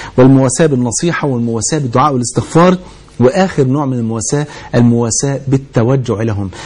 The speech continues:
قلنا المواساة بالدعاء والاستغفار إن النبي صلى الله عليه وسلم قال كما عند مسلم: "ما من مسلم يدعو لأخيه المسلم بظهر الغيب إلا وعنده ملك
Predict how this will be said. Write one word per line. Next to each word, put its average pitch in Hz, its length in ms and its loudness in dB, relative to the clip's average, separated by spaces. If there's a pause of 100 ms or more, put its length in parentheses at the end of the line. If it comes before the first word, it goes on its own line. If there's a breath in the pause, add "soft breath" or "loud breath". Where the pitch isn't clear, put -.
(100)
قلنا 190 240 6
المواساة 151 400 -2
بالدعاء 143 340 -2
والاستغفار 165 640 0
إن 143 120 0
النبي 131 300 0
صلى 120 160 -4
الله 110 200 -4
عليه 143 100 -2
وسلم 123 160 -6
قال 143 180 2
كما 127 220 -2
عند 117 120 -4
مسلم: 165 380 0 (320 loud breath)
"ما 156 260 4
من 131 240 -2
مسلم 123 460 -2
يدعو 117 460 -4
لأخيه 131 540 -2
المسلم 117 540 -2
بظهر 147 360 -2
الغيب 143 420 -2 (340 loud breath)
إلا 185 360 4
وعنده 139 680 -2
ملك 165 440 -2